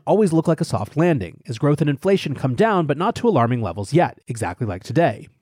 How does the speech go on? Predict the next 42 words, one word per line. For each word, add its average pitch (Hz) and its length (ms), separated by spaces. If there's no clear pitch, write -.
And 131 120
as 113 120
markets 160 300
myopically 151 580
embrace 160 360
this - 160
soft 117 260
landing 107 280
narrative, 143 420
Powell's 156 320
lack 117 180
of - 120
pushback 139 440
against 123 280
easier 110 260
financial 104 400
conditions 160 540
adds - 180
fuel 85 220
to - 80
the 92 60
fire. 151 540
Taking 127 300
a 139 40
deeper 160 260
look 190 260
at 160 80
what 143 100
Powell 175 300
actually 180 360
said, 165 320
one 120 240
big 190 200
message 151 320
becomes 110 380
increasingly 95 500
clear. - 480
Markets 147 460
don't 87 360
believe 104 320
him. - 300
Now, 135 340